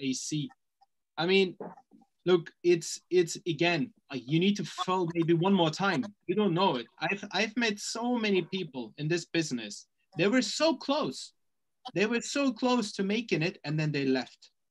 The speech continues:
because they were afraid of failing. They were afraid of people in the family or friendship listening and hearing, "Oh, he failed." They were more concerned about people talking about him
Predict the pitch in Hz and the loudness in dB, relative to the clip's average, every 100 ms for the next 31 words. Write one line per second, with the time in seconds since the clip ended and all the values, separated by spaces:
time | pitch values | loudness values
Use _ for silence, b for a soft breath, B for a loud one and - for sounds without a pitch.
0 | _ _ _ _ _ 156 160 226 175 190 | _ _ _ _ _ -8 -4 -2 2 2
1 | 190 170 - 220 226 208 160 - 202 208 | 2 0 -2 -2 -2 -4 -8 -6 0 2
2 | 180 135 147 175 165 156 196 208 180 156 | 2 0 0 -2 -2 -4 -2 -2 -2 -12
3 | - 202 190 175 165 156 - 190 185 135 | -4 -4 -2 -4 -4 -6 -2 0 2 2
4 | 127 190 - _ - 151 139 - 202 208 | 2 -2 -10 _ -10 -8 -8 0 2 2
5 | - 143 196 _ _ _ _ _ - 147 | 0 -4 -6 _ _ _ _ _ -6 -2
6 | 208 202 180 160 135 190 185 180 - 175 | -2 -2 -2 -2 0 2 2 0 0 0
7 | 151 165 - - 185 139 110 _ - b | 0 -2 -4 0 2 2 -6 _ -20 b
8 | _ 151 185 214 214 311 392 - 208 202 | _ 0 2 2 2 4 2 0 0 0
9 | - 254 208 160 156 180 - - 269 - | 2 2 2 -2 -2 -4 -4 2 2 2
10 | 156 139 131 - 247 294 170 151 135 139 | -4 -4 -6 -6 -6 -4 -6 -6 -6 -8
11 | 139 - 220 180 233 | -8 -2 0 0 -4